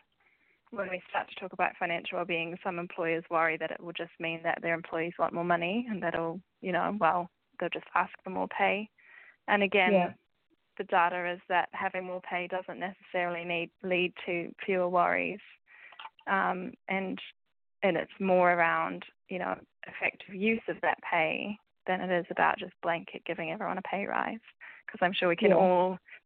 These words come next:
Speaker 1: think of people who've had that kind of lifestyle inflation, where as you get more money, you just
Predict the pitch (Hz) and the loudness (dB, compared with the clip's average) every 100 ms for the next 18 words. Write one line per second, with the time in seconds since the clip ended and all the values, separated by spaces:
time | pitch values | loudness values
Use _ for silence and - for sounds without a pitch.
0 | - 202 190 185 - 175 180 170 190 170 | 0 0 0 -8 -6 -6 -2 -4 -4 -6
1 | - 175 175 165 170 - 165 160 170 160 | 0 0 0 -2 -2 -2 -6 -4 -2 -2
2 | - - _ - - - - _ - 226 | -4 -14 _ -20 -20 -20 -20 _ 2 4
3 | 226 - 175 175 175 175 - - 190 185 | 2 -4 -8 -8 -8 -10 -8 -8 -8 -10
4 | 180 185 170 175 - 180 185 165 - 185 | -10 -8 -6 -6 -8 -10 -12 -12 -8 -6
5 | 254 285 285 269 185 - | -4 -2 -2 -4 -6 -12